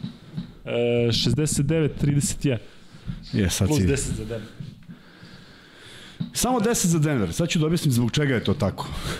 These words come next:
Speaker 2: <laughs> A vidim da ste podelili neke free betove, a?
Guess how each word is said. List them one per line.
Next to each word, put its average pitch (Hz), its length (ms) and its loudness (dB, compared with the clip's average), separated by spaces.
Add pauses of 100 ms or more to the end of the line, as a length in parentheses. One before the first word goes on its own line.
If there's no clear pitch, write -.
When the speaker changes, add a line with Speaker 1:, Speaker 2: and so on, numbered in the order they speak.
(960)
Speaker 2:
<laughs> - 1120 -4
A 135 120 2
vidim 180 180 2
da 180 100 2
ste 165 140 -4
podelili 170 360 2
neke 160 220 2
free 170 180 0
betove, 147 340 2
a? 104 140 4